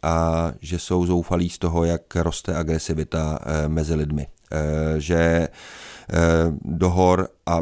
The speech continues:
nejhorší to snad bylo v době covidových lockdownů, vyráží spousta lidí, kteří, eh, považují národní park v zásadě za sportoviště, eh, kde,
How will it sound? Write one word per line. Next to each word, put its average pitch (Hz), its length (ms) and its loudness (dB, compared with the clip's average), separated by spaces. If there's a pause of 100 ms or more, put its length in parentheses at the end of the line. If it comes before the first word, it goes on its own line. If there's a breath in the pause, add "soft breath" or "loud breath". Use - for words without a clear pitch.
(100)
nejhorší 92 520 2
to 92 100 0
snad 98 180 0
bylo 90 280 4
v 85 80 -6
době 85 260 4
covidových 87 500 2
lockdownů, 87 600 4 (380 loud breath)
vyráží 90 600 4
spousta 95 480 0
lidí, 92 440 2
kteří, 95 680 0 (520 loud breath)
eh, 85 880 2 (300)
považují 92 720 2
národní 87 500 4
park 90 360 0
v 85 80 -8
zásadě 87 540 2
za 82 300 2
sportoviště, 90 680 -2
eh, 90 280 4 (440)
kde, 85 640 2